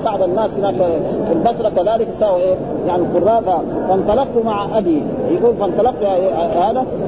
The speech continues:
لما يعني عن عوف هذا، عن أبي المنهال. ها؟ "فانطلقت مع أبي"، أبي المنهال، ع-، عوف هذا، يقول: "مع أبي إلى أبي برزة الأسلم". أبي برزة الأسلم من أصحاب النبي صلى الله عليه وسلم. ها؟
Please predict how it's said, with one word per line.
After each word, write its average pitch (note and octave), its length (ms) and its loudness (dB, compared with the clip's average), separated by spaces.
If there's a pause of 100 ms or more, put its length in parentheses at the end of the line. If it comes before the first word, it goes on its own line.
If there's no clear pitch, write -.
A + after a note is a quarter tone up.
لما F3+ 460 2
يعني D#3+ 240 2 (600)
عن E3 140 2
عوف F#3 260 2
هذا، C#3+ 220 0 (320)
عن F#3 100 2
أبي F3 180 2
المنهال. E3 480 2 (480)
ها؟ F#3 280 0
"فانطلقت G3+ 500 0
مع F#3 300 -2
أبي"، F#3+ 300 0
أبي D#3+ 200 0
المنهال، D#3+ 480 2
ع-، - 280 -4
عوف G#3 240 0
هذا، D#3+ 300 2 (340)
يقول: F#3 260 2
"مع F3 240 -2
أبي B3+ 200 0 (280)
إلى G3+ 120 4 (140)
أبي G3 160 0
برزة F3+ 420 0
الأسلم". F#3+ 360 -2 (120)
أبي F3 140 0
برزة A#3 320 0
الأسلم B3 320 0
من A3+ 80 -4
أصحاب A3+ 320 0
النبي G#3 240 0
صلى G3+ 140 0
الله E3+ 100 -4
عليه C#3 100 0
وسلم. A#2+ 100 -2 (540)
ها؟ A#3 280 2